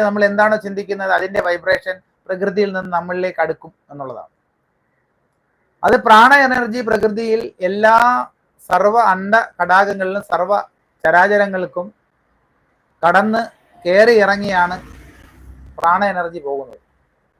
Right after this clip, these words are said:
അപ്പൊ മനസ്സുമായി ബന്ധപ്പെട്ട് പ്രാണ എനർജിക്ക് മനസ്സുമായി ബന്ധമുണ്ട്. അപ്പൊ നാം മനസ്സിൽ ചിന്തിക്കുന്നത് പ്രാണ എനർജി കൊണ്ടുതരും, അല്ലെങ്കിൽ പ്രാണ എനർജിയുമായി ലിങ്ക് ചെയ്യും. അപ്പോ നമുക്ക് ചിന്തയുള്ള കാര്യങ്ങൾ നമ്മളിലേക്ക് പ്രാണനിലൂടെ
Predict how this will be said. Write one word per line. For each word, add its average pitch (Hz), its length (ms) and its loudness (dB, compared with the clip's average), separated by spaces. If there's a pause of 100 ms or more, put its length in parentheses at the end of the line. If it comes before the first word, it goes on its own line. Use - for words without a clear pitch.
(760)
അപ്പൊ 208 120 -4 (100)
മനസ്സുമായി 269 580 4
ബന്ധപ്പെട്ട് 233 460 -2
പ്രാണ 208 240 4 (140)
എനർജിക്ക് 214 480 -2
മനസ്സുമായി 202 560 0
ബന്ധമുണ്ട്. 175 460 -6 (1000)
അപ്പൊ 180 120 -2 (120)
നാം 233 140 6 (460)
മനസ്സിൽ 214 320 0 (120)
ചിന്തിക്കുന്നത് 214 560 -2 (100)
പ്രാണ 190 260 4 (140)
എനർജി 202 360 -2
കൊണ്ടുതരും, 180 540 -6
അല്ലെങ്കിൽ 175 340 -10
പ്രാണ 165 200 2 (120)
എനർജിയുമായി 165 540 -8
ലിങ്ക് 160 200 -16
ചെയ്യും. 151 160 -14 (260)
അപ്പോ 170 140 -2 (140)
നമുക്ക് 196 280 -2 (100)
ചിന്തയുള്ള 185 460 -4 (120)
കാര്യങ്ങൾ 165 340 -2 (140)
നമ്മളിലേക്ക് 170 560 -6 (380)
പ്രാണനിലൂടെ 180 720 2